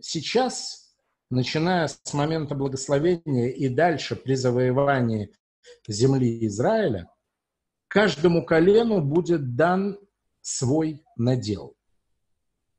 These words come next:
Этот надел будет особым для каждого колена.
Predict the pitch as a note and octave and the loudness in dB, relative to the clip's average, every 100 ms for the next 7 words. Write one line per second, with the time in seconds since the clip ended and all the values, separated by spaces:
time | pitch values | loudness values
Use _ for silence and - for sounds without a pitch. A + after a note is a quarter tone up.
0 | _ _ _ - _ _ _ _ _ _ | _ _ _ -20 _ _ _ _ _ _
1 | _ _ _ _ _ _ _ _ _ _ | _ _ _ _ _ _ _ _ _ _
2 | _ _ _ _ _ _ _ _ _ _ | _ _ _ _ _ _ _ _ _ _
3 | _ _ _ - A3 A#3 A3+ G3+ G3+ F3 | _ _ _ 0 2 4 2 2 2 0
4 | F3+ C4+ C#4 B3 - _ _ _ _ - | 0 0 0 -2 -12 _ _ _ _ -20
5 | _ _ _ _ _ _ B2+ G3+ F#3 A3 | _ _ _ _ _ _ 0 0 2 2
6 | G#3 - - _ _ E3+ E3+ - A#3 B3+ | 0 -10 -20 _ _ -4 -2 -4 0 0
7 | F#3 B2+ G#2 - - A#2 D3 C#3+ F#3 G3 | 2 0 0 -6 -10 -4 -2 0 0 0
8 | C#3+ D#3+ D#3 D3+ D3 B2+ E2+ E2+ - | 0 -2 -2 -2 -2 -2 -6 -12 -20